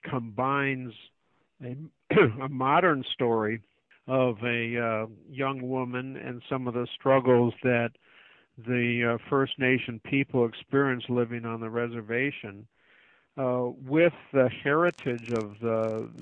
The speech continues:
their fourteenth century forebears. I've looked at,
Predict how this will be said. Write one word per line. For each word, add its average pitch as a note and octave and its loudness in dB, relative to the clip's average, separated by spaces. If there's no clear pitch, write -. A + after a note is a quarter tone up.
their B2 -2
fourteenth B2 -6
century A#2 -8
forebears. G#2 -2
I've D3 0
looked F3 4
at, C#3 4